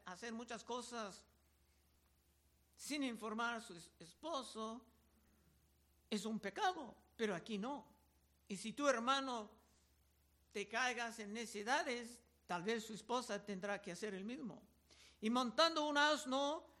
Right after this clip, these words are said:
descendió por una parte secreta del monte, y aquí David y sus hombres venían frente a ella, y ella les salió al encuentro.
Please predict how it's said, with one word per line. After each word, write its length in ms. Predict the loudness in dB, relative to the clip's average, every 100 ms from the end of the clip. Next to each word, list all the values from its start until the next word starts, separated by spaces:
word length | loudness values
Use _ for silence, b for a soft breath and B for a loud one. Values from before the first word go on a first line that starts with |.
| B
descendió 640 | -2 0 0 2 4 4
por 180 | 2 0
una 220 | 2 0
parte 380 | 2 0 0 -4
secreta 640 | -4 -4 4 4 4 0
del 160 | 0 0
monte, 560 | 0 -2 -2 -6 -8 -10 B B B
y 120 | 4
aquí 640 | 4 2 -4 -4 -4 -8 B B
David 460 | 2 4 4 2
y 100 | 0
sus 240 | -4 -6 0
hombres 640 | 0 2 2 0 -2 -8
venían 520 | -6 -4 -4 -4 -4 -6
frente 600 | -6 -2 0 0 -2 0
a 100 | 2
ella, 460 | 2 0 -4 -6 -12 b b b
y 200 | -2 4
ella 420 | 6 6 6 4 0 B -2
les 220 | 0 4
salió 400 | 4 4 4 4
al 80 | 2
encuentro. 520 | 0 -4 -4 -6 -12